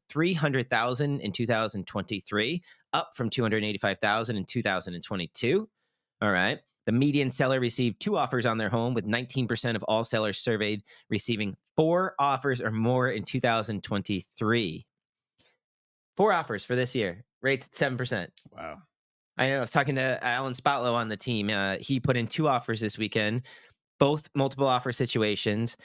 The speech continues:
Speaker 1: And in one of them, he actually ended up beating out three cash offers. Um, the listing agent wrote him a nice email and said, "Yours was the cleanest, easiest to read." It was, everything was organized in one P D F. And that kinda gave him the leg up. So shout out to Alan for that one. But two properties, one a condo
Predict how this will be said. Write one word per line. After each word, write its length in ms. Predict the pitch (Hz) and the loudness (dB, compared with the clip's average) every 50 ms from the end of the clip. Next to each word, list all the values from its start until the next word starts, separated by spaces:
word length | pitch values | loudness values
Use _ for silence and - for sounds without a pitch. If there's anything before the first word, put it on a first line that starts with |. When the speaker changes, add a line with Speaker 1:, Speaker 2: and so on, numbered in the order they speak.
| - - - | -12 -4 0
Speaker 1:
And 100 | 117 120 | 2 2
in 60 | 117 | 4
one 140 | 131 156 160 | 4 2 2
of 80 | 127 | 0
them, 80 | 120 110 | 0 -2
he 100 | 123 123 | 0 -2
actually 240 | 120 110 - 120 113 | -2 -2 -2 -2 0
ended 180 | 113 117 113 | 0 0 0
up 80 | 107 - | 0 0
beating 280 | 123 120 110 113 113 | 0 0 0 0 -2
out 200 | 117 113 107 - | -2 -4 -4 -4
three 160 | - 120 117 107 | -2 -2 -2 0
cash 340 | - 123 104 95 - - | 2 0 0 0 0 0
offers. 560 | 120 120 127 123 - 107 101 101 101 95 - - - - - - - - | 2 2 2 0 0 0 0 0 0 -2 -4 -10 -16 -20 -20 -20 -20 -4
Um, 420 | - 101 98 92 90 87 87 87 69 | 0 0 2 2 2 0 -2 -2 -2
the 140 | 101 104 101 | -2 0 2
listing 320 | 104 120 113 - 123 113 | 2 0 0 0 -2 -2
agent 540 | 110 110 104 90 110 107 101 98 95 95 - - | 0 0 0 0 0 0 0 0 -2 -4 -4 0
wrote 160 | 107 110 104 | 0 2 2
him 80 | 107 | 2
a 20 | 104 | 2
nice 240 | 104 104 101 - - | 0 0 -2 -2 -2
email 200 | 104 104 98 95 | -2 0 0 0
and 80 | 87 | -2
said, 160 | - 95 87 | -2 -4 -2
"Yours 260 | 95 107 123 123 123 123 | 0 0 0 0 -2 -4
was 140 | 117 107 | -6 -4
the 140 | - 107 101 - | -4 -4 -4 -4
cleanest, 480 | - - 131 131 127 131 127 117 - _ | -2 0 0 2 2 2 0 -2 -4 _
easiest 400 | 135 131 117 123 123 113 - - | -2 0 0 0 0 -2 -2 -4
to 120 | - 120 104 | -4 -4 -4
read." 440 | 95 92 101 110 110 110 123 147 147 | -4 -2 -2 0 0 2 0 0 0
It 60 | 127 | 0
was, 100 | 113 113 | 0 0
everything 240 | 113 110 117 117 110 | 0 0 0 0 -2
was 160 | 110 98 - - | -2 -4 -4 -2
organized 560 | 127 131 127 127 117 127 123 123 127 120 - | 0 2 2 2 2 2 0 2 0 0 -2
in 100 | 113 113 | -2 -2
one 160 | 117 117 107 | 0 -2 -2
P 160 | 95 123 123 107 | 0 0 0 2
D 140 | 110 107 | 2 2
F. 220 | 107 120 151 175 - _ _ _ _ _ _ _ - | 2 2 0 -2 -4 _ _ _ _ _ _ _ 0
And 100 | 110 113 | 2 2
that 120 | 113 110 | 2 2
kinda 200 | - 120 113 110 | 2 2 2 2
gave 220 | 98 113 110 104 104 | 0 0 -2 0 0
him 60 | 104 | 0
the 80 | 101 | 2
leg 220 | 98 107 110 101 107 | 2 2 2 2 0
up. 140 | 110 - - | 0 -2 -2
So 120 | - 98 | -2 -2
shout 240 | - - 107 104 104 | 0 2 2 2 2
out 140 | 104 101 - | 2 0 0
to 120 | 110 - | 0 0
Alan 300 | 98 101 104 104 98 92 | 2 0 2 0 -2 -2
for 120 | - 98 85 | -2 -2 0
that 280 | 82 98 104 104 85 | 2 2 2 2 0
one. 180 | 80 95 95 92 | 0 0 0 2
But 200 | 85 95 98 - _ - - - - - _ _ _ _ _ _ _ _ _ _ _ _ _ _ _ | 2 2 0 0 _ -18 -20 -20 -20 -20 _ _ _ _ _ _ _ _ _ _ _ _ _ _ _
two 120 | - 220 - | -2 0 4
properties, 440 | - 180 160 143 - 156 156 131 | 4 4 4 4 2 2 0 2
one 180 | 120 131 165 165 | 2 2 2 2
a 40 | 156 | 2
condo 580 | - 170 160 156 160 151 151 151 151 147 135 | 2 2 2 2 2 2 2 2 2 0 -2